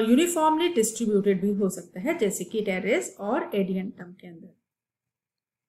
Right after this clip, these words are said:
In aquatic forms, uh, for example, Salvinia and Marsilia, sporangia are present within specialized structures which are called as sporocarps। sporocarps दिखाएं इनके अंदर,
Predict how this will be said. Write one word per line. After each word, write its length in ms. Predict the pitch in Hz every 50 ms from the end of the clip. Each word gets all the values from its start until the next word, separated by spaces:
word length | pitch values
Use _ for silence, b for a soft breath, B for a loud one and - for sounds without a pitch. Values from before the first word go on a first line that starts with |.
| _ _ _ _ _ _ _ _ _ _ _ -
In 100 | 202 196
aquatic 640 | - 196 190 - - 254 294 - 415 415 - - -
forms, 380 | 220 190 180 175 196 277 349 - - - _ _ _ _ _ _ _ _ -
uh, 80 | 208 202
for 180 | - - 220 208
example, 460 | 208 - 220 202 190 185 - 190 190 - -
Salvinia 800 | 202 190 185 180 175 185 190 190 185 185 190 190 226 294 359 349 - - _ _ - 226
and 220 | 277 349 403 381 254
Marsilia, 760 | 214 202 196 - 208 190 180 185 190 190 190 226 330 392 B B B B B _
sporangia 600 | - - - 269 277 294 302 311 302 320 370 370
are 220 | - - 269 277 269 - 254
present 280 | 233 214 226 262 254
within 260 | 240 233 226 226 226 226
specialized 680 | 226 226 - - 226 214 - 311 294 311 320 311 - -
structures 480 | - 208 180 - - - 208 226 240 233
which 300 | - - 196 196 196 -
are 140 | 196 190 190 -
called 200 | 196 185 185 180
as 160 | 196 247 277 -
sporocarps। 1300 | - - - _ - 185 180 180 208 302 466 523 - - - _ 220 196 - - - - - - - -
sporocarps 760 | - - - _ _ - 185 180 175 175 - 190 190 190 190 -
दिखाएं 320 | 196 196 220 220 240 262
इनके 220 | 262 254 262 269
अंदर, 340 | 269 269 269 330 392 523 539